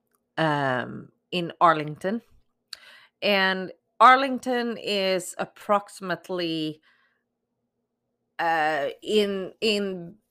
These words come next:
bad traffic, an hour drive west of me. So it's, um, in Dallas, um, southwest of Dallas is where it's located. So it's not far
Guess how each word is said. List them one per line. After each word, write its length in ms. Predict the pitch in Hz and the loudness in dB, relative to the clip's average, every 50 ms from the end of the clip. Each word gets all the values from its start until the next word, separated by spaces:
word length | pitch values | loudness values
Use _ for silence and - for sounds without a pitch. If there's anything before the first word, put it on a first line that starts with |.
| _ | _
bad 420 | - 175 - 202 185 185 180 180 - | -12 -2 2 4 4 4 4 0 -4
traffic, 680 | - - 196 180 175 175 - - 220 254 254 - - - | -4 0 2 2 2 0 -2 -4 -6 -6 -6 -6 -6 -6
an 120 | 175 165 | -4 -4
hour 360 | 160 - 156 151 156 160 170 175 | -4 -2 -2 -2 0 0 -2 -2
drive 420 | 170 - 170 160 156 156 165 175 | -2 0 2 4 4 4 2 0
west 440 | 170 160 156 147 151 - - - - | -2 -4 -2 -2 -4 -4 -8 -8 -6
of 220 | 160 170 151 170 | -6 -6 -6 -8
me. 400 | 170 165 170 165 175 196 233 - _ _ _ _ | -8 -6 -6 -6 -6 -8 -10 -12 _ _ _ _
So 120 | - 185 | -6 -2
it's, 360 | 175 165 160 160 - - - - - | -2 -2 -2 -4 -10 -20 -20 -18 -14
um, 420 | - 175 170 165 160 151 147 143 - _ _ _ | -12 -10 -10 -8 -8 -10 -10 -12 -16 _ _ _
in 280 | - - 190 185 190 185 | -12 -10 -8 -6 -4 -2
Dallas, 680 | 175 160 151 151 156 165 185 208 240 - - - - _ _ _ _ _ _ _ _ _ _ _ _ _ _ _ _ _ _ _ _ _ _ _ _ _ | 2 2 4 4 4 2 2 0 0 -4 -8 -20 -20 _ _ _ _ _ _ _ _ _ _ _ _ _ _ _ _ _ _ _ _ _ _ _ _ _
um, 560 | - 175 165 156 156 160 165 151 151 147 156 160 _ _ | -8 -6 -4 -4 -6 -8 -10 -14 -16 -18 -20 -20 _ _
southwest 540 | - - 185 170 - - 185 180 175 - | -14 -10 -10 -8 -6 -4 -4 -4 -4 -8
of 100 | - 175 | -8 -2
Dallas 460 | 170 170 160 160 165 170 175 - - - _ _ - _ _ _ _ _ _ _ _ _ _ _ _ _ _ _ _ _ _ - - - - 170 | 0 2 2 2 2 0 -2 -6 -12 -20 _ _ -20 _ _ _ _ _ _ _ _ _ _ _ _ _ _ _ _ _ _ -14 -14 -14 -12 -8
is 220 | 170 175 156 - | -8 -8 -6 -2
where 120 | - 170 160 | 0 0 0
it's 160 | 160 160 - | 0 -2 -2
located. 360 | 160 147 147 - - 170 165 | 0 0 0 -2 -4 -4 -4
So 120 | 160 - 220 | 0 0 -2
it's 160 | 220 220 - | -2 0 0
not 220 | 247 226 214 - - - _ | 0 0 0 -2 -6 -6 _
far 600 | - 214 214 220 202 180 156 143 143 143 139 - | 4 6 6 6 6 6 6 4 4 2 -2 -8